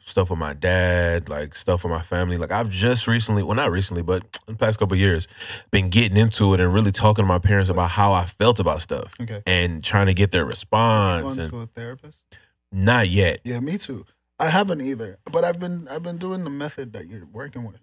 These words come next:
Speaker 2: And
Speaker 1: Yeah.
Speaker 2: because my parents, my mo-, well, my mother, she's now more open and she talks to me a little bit more.
Speaker 1: I don't know what it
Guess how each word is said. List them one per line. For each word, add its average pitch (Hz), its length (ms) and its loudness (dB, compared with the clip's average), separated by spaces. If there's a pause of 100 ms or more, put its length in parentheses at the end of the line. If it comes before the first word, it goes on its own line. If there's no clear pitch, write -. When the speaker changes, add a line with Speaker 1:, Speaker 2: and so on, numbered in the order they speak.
(140)
Speaker 2:
And 107 100 -2
Speaker 1:
Yeah. 98 680 4
Speaker 2:
because 127 260 -6
my 135 100 -6
parents, 185 320 -6 (140)
my 143 120 -6
mo-, 156 300 -6
well, 139 180 -8
my 139 120 -8
mother, 139 400 -8 (460)
she's 135 240 -16
now 151 160 -8
more 131 260 -10
open 120 240 -14
and 120 100 -12
she 120 120 -16
talks 123 300 -14
to - 100 -18
me 127 80 -12
a 123 40 -12
little 120 180 -16
bit 120 120 -16
more. 123 320 -16
Speaker 1:
I - 60 -14
don't - 140 -18
know 233 80 -12
what 247 180 -6
it 262 100 -6